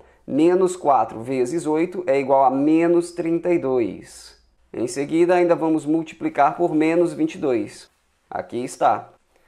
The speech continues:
Você pode até ter vontade de fazer vinte e cinco menos trinta e dois, mas não deve, a prioridade da multiplicação. Então, esse vinte e cinco aqui eu vou apenas repetir. Agora, na multiplicação de dois números com sinais iguais, o resultado é positivo.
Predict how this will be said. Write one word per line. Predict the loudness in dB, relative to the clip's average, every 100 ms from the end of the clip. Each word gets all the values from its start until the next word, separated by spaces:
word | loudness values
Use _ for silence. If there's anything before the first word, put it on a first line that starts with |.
| _
Você | -16 -8 -6
pode | -2 -2
até | 0 0
ter | 0 0
vontade | -2 0 4 4 2 -6
de |
fazer | 0 0 0 -6 -4
vinte | -6 -6
e | -6
cinco | -2 -2 0
menos | 0 0 -2
trinta | -4 0 0
e |
dois, | 0 -2 -2
mas | -2 -2 0
não | -4
deve, | 0 2 2 2
a | -4
prioridade | 2 2 4 2 2
da | 0 -4
multiplicação. | -4 -10 -12 -4 -4 -2 -6 -6 -10 _ _ -12
Então, | -4 -2
esse | -2 -4
vinte | -4 -6 -6
e |
cinco | -6 -4 -4
aqui | 0 0
eu |
vou | 4 2
apenas | 2 -4 -4
repetir. | -8 -10 -10 -10 -10 -12 _ _ -4
Agora, | 0 2 4 2
na | 0 0
multiplicação | 0 -2 -6 0 0 0 -2 -4
de | -6
dois | 0 2 2 0
números | 0 0 0 -6
com | -10
sinais | -6 -2 -2 -2 -8 -10
iguais, | -6 2 4 4 0
o | -4
resultado | -6 -6 -2 2 2 2
é | -2
positivo. | -4 -6 -2 -2 -6 -4 -2 -2 -8